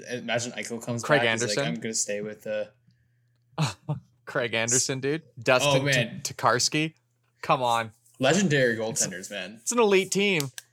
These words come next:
Speaker 1: Legendary goaltenders.
Speaker 2: It's an elite team.
Speaker 1: Craig Anderson was actually pretty nasty at a certain point in his career.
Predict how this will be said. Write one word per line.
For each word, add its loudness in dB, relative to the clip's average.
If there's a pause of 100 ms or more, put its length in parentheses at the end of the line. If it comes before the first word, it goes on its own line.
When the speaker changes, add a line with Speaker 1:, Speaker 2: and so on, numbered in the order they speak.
(360)
Speaker 1:
Legendary 4
goaltenders. -14 (380)
Speaker 2:
It's -14
an -6
elite 0
team. -2 (440)
Speaker 1:
Craig 6
Anderson 4
was 4
actually 4
pretty -2
nasty -2
at -6
a -6
certain -8
point -14
in -20
his -4
career. -8